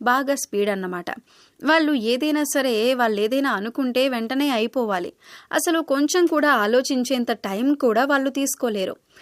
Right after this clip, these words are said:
అలాంటి వాటి వల్ల, అలాంటి తొందర వల్ల ఏంటంటే జీవితాలే తల్లకిందులైపోతూ ఉంటాయన్నమాట. అలాగా ఈ రాశి వాళ్ళు తొందరపాటు నిర్ణయాలనేవి తీసుకోరు. ఏదైనా సరే ఒకటికి నాలుగు సార్లు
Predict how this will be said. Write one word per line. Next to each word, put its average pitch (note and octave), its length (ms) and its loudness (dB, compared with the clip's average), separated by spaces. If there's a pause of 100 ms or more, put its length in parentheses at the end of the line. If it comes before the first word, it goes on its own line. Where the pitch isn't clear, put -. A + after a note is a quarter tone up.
(260)
అలాంటి D#4+ 440 4
వాటి G#3 300 -2
వల్ల, F#3+ 440 -2
అలాంటి B3 480 0
తొందర G3 360 -4
వల్ల F#3+ 220 -4
ఏంటంటే G3+ 600 -2 (340)
జీవితాలే G#3 800 -2
తల్లకిందులైపోతూ G#3 1000 -2
ఉంటాయన్నమాట. G3 760 -4 (560)
అలాగా G3+ 520 0
ఈ A#3 180 0
రాశి F#3+ 320 -4
వాళ్ళు G#3+ 200 0
తొందరపాటు B3 580 0
నిర్ణయాలనేవి G#3 800 -2
తీసుకోరు. G#3 580 -6 (500)
ఏదైనా D4 540 2
సరే G3 320 0
ఒకటికి A3 440 -4
నాలుగు G3 360 -2
సార్లు G3 340 0